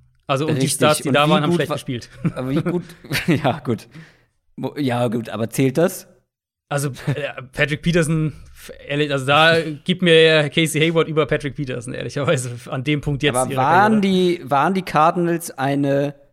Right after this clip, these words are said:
Speaker 2: Top sechzehn Defense?
Speaker 1: Ja, absolut. Auf die Saison gesehen, absolut.
Speaker 2: Okay.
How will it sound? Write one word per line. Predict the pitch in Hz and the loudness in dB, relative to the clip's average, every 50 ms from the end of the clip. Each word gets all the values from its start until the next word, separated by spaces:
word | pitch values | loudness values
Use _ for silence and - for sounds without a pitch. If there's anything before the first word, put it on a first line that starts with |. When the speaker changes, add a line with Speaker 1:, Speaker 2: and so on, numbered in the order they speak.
| _ _ _ _ _ _ _ _ _ _ _ | _ _ _ _ _ _ _ _ _ _ _
Speaker 2:
Top | - - 170 165 - - - _ _ _ _ _ _ _ _ | -2 -2 -2 -2 -4 -8 -20 _ _ _ _ _ _ _ _
sechzehn | - - 107 107 143 139 - - - - 147 131 | -16 -10 -6 -6 -6 -6 -8 -8 -6 -6 -6 -6
Defense? | 123 120 113 - - - - - - _ _ - | -6 -8 -10 -12 -16 -18 -20 -20 -20 _ _ -6
Speaker 1:
Ja, | 135 127 - _ _ _ _ _ _ _ _ _ _ _ _ _ _ _ _ _ | -6 -6 -6 _ _ _ _ _ _ _ _ _ _ _ _ _ _ _ _ _
absolut. | - 123 127 - 127 113 113 101 - _ _ _ _ _ _ _ _ _ _ _ _ _ _ - | -10 -10 -10 -10 -12 -12 -12 -14 -16 _ _ _ _ _ _ _ _ _ _ _ _ _ _ -8
Auf | 139 135 - | -8 -6 -6
die | - | -8
Saison | 131 123 127 120 143 160 226 | -8 -8 -6 -4 -2 -2 0
gesehen, | 226 202 170 185 180 175 165 | -2 -2 -2 -2 -2 -2 -4
absolut. | 151 135 - - 127 113 113 - - _ _ _ _ _ _ _ _ _ _ _ _ _ _ _ _ _ _ _ _ _ - 139 | -6 -8 -8 -10 -12 -12 -14 -14 -18 _ _ _ _ _ _ _ _ _ _ _ _ _ _ _ _ _ _ _ _ _ -14 -14
Speaker 2:
Okay. | 135 - - - | -12 -12 -16 -18